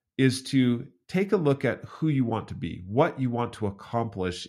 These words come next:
in the sense of the, the, the person that you want to be in life. And then divide each area up. And if you look in the streaking book, we have this fully, fully defined in the streaking book, but divide each area up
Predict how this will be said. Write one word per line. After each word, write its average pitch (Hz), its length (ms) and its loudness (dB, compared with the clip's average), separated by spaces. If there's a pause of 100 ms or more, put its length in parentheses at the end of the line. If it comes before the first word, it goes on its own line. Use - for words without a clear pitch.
in 117 100 -4
the 104 100 -2
sense 123 400 -4
of 95 340 0 (1160)
the, 120 140 0
the, 117 420 -4
the 123 80 -6
person 175 440 -2
that 120 100 0
you 110 80 -4
want 104 180 -2
to 101 60 -6
be 95 140 -4
in 87 140 -4
life. 85 380 -14 (760)
And 127 240 4
then 143 600 4 (720)
divide 131 640 4 (180)
each 170 360 -2
area 143 360 4
up. 98 280 0
And 117 100 2
if 110 80 0
you 156 80 6
look 202 140 10
in 170 60 4
the 139 60 2
streaking 107 380 0
book, 87 160 -2
we 123 60 2
have 127 120 2
this 113 160 0
fully, 139 480 4
fully 147 280 0
defined 107 320 0
in 95 60 -2
the 92 60 -6
streaking 98 300 -6
book, 82 220 -8
but 95 120 -4
divide 113 320 0
each 147 200 -2
area 131 260 0
up 90 320 -4